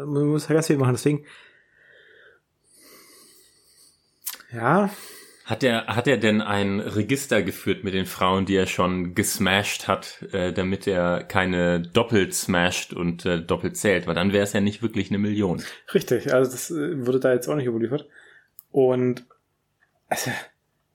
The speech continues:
Speaker 1: es ist ja wirklich so eine dumme Aussage. <laughs> Also ich meine, so tausend oder so, wär ich ja noch mitgegangen. Aber eine Million?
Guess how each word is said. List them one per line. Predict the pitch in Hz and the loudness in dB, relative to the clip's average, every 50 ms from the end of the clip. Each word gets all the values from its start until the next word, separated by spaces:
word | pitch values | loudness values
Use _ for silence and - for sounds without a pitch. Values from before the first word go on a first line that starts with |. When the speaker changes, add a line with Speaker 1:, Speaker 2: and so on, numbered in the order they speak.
| _ _ _ _ _ _ _ _ - | _ _ _ _ _ _ _ _ -12
Speaker 1:
es | - - - | -10 -8 -6
ist | 131 - - | -6 -4 -2
ja | 127 | -4
wirklich | 110 113 127 123 - - | -2 -2 -2 -2 -2 -6
so | - - | -4 -4
eine | 185 156 156 156 | -2 -2 -2 -2
dumme | - - 165 160 156 151 135 | 0 2 4 4 4 4 4
Aussage. | 127 151 156 - - 113 113 113 135 156 - _ _ _ _ _ _ _ _ - _ _ - - - - - - - - | 2 2 0 0 -2 -2 -2 -2 -4 -6 -8 _ _ _ _ _ _ _ _ -20 _ _ -16 -14 -12 -12 -12 -12 -8 -8
<laughs> | 135 - - _ _ _ _ _ - | -8 -10 -10 _ _ _ _ _ -10
Also | 131 123 135 | -6 -6 -4
ich | - - | 0 2
meine, | 147 139 131 | 2 2 4
so | 127 123 | 2 0
tausend | - - - - 135 151 190 220 - - 151 123 | -2 -2 -2 2 4 4 4 2 2 -2 -2 -2
oder | 110 110 110 101 | 0 -2 -2 -2
so, | 104 110 104 104 101 _ _ _ _ _ _ _ _ _ _ _ _ _ _ _ _ _ _ - | -2 -4 -4 -4 -6 _ _ _ _ _ _ _ _ _ _ _ _ _ _ _ _ _ _ -12
wär | - 113 123 135 | -2 2 2 2
ich | 135 - | 4 2
ja | 143 123 | 0 -2
noch | 120 - - | -2 -4 -2
mitgegangen. | 127 135 - - 120 104 104 101 98 101 107 _ _ _ _ _ _ _ _ _ _ - _ _ _ _ _ _ _ | -4 -4 -2 -2 -6 -4 -4 -6 -6 -10 -16 _ _ _ _ _ _ _ _ _ _ -20 _ _ _ _ _ _ _
Aber | _ - | _ -16
eine | 101 101 101 | -12 -10 -8
Million? | 98 95 92 92 87 85 95 - 196 277 359 392 302 - | -8 -6 -6 -8 -6 -6 -4 -4 -2 -2 -4 -4 -6 -12